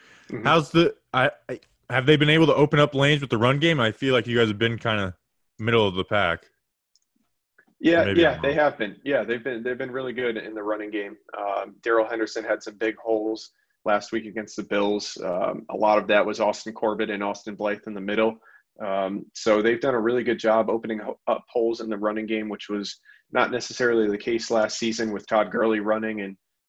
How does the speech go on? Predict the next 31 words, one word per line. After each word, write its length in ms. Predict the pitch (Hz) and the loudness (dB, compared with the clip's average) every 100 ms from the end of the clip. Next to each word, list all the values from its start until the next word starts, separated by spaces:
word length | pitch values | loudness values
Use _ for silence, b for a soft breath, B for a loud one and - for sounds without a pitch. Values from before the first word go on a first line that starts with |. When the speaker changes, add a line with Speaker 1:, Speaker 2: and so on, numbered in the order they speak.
| 104 | -12
Speaker 1:
I 60 | |
think 320 | - 104 - - _ | -6 -8 -8 -20 _
that 200 | 87 - | -10 -8
kind 260 | - 101 101 | -8 -2 -2
of 240 | 101 101 - _ _ _ _ | -2 -6 -18 _ _ _ _
plays 180 | 143 127 | 0 0
into 180 | 117 113 | 0 0
both 260 | 110 110 | 2 0
hands 380 | - 110 110 110 | 0 0 0 -2
with 140 | 107 - | -6 -6
him 160 | 110 | -6
not 240 | 104 107 - | -4 -6 -6
seeing 280 | 117 110 | -6 -6
holes 400 | 104 110 107 107 | -2 0 2 -2
and, 140 | 101 107 | -4 -6
and 140 | 113 | -4
not 200 | 110 104 | -2 -2
being 180 | 110 104 | -4 0
as 180 | 104 101 | 0 -2
quick 280 | - 117 110 - b b _ | -2 -2 -2 -10 b b _
through 180 | 131 135 | 0 2
the 100 | 113 | 2
hole, 360 | 104 104 101 - - | 4 2 2 -4 -6
um, 420 | 98 98 107 104 | -2 0 -2 -2
as 280 | 107 104 - | -2 -2 -4
the 100 | 104 | -4
Rams 280 | 104 101 - | -2 -4 0
probably 440 | 107 98 87 113 | 0 0 -4 -4
would 140 | 107 104 | -2 -4
have 140 | 104 | 0
liked, 240 | 110 110 | 0 0